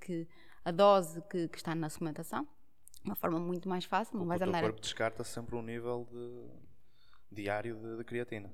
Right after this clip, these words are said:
Speaker 2: também.
Speaker 1: Sim, sim.
Speaker 2: Cerca de três, três gramas.
Speaker 1: Eh,
Speaker 2: É isso.
Speaker 1: é, é mais ou menos isso,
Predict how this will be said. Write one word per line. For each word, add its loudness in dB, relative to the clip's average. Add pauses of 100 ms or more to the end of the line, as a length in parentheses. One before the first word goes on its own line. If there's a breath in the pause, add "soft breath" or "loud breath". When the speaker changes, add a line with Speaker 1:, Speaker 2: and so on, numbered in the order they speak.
Speaker 2:
também. -6
Speaker 1:
Sim, -2 (320)
sim. -12 (100)
Speaker 2:
Cerca -8
de -14
três, -8
três -10
gramas. -10 (380 soft breath)
Speaker 1:
Eh, -2
Speaker 2:
É -6
isso. -10
Speaker 1:
é, 0
é 2
mais 4
ou 0
menos -2
isso, -10